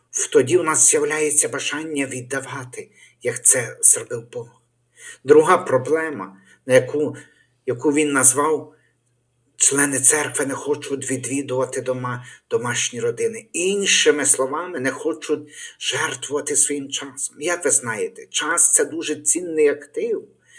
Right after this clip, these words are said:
І тому, як щось треба зробити, комусь послужити, ну, люди не мають часу на це.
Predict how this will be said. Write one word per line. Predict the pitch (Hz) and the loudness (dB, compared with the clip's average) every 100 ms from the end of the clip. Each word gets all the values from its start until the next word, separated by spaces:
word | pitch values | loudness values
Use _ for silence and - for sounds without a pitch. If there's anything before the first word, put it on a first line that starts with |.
| - - - - | -18 -16 -10 -4
І | |
тому, | 131 165 175 | 4 4 8
як | 175 - | 8 8
щось | - 185 - | 6 4 4
треба | 180 170 165 | 0 2 4
зробити, | - 160 151 - 165 190 185 117 | 6 4 2 2 4 4 4 2
комусь | 151 165 190 - | 0 -2 0 0
послужити, | - 165 - 143 - 165 156 131 - - - | 2 2 0 -2 -4 -2 0 -2 -2 -20 -12
ну, | 135 135 127 | -12 -10 -10
люди | 139 131 143 | -8 -2 -2
не | 131 | -2
мають | 127 127 120 113 - - _ _ | -6 -6 -4 -6 -8 -20 _ _
часу | - - - - - 160 | -10 -6 -4 -2 -2 -4
на | 151 101 | -12 -8
це. | - | -6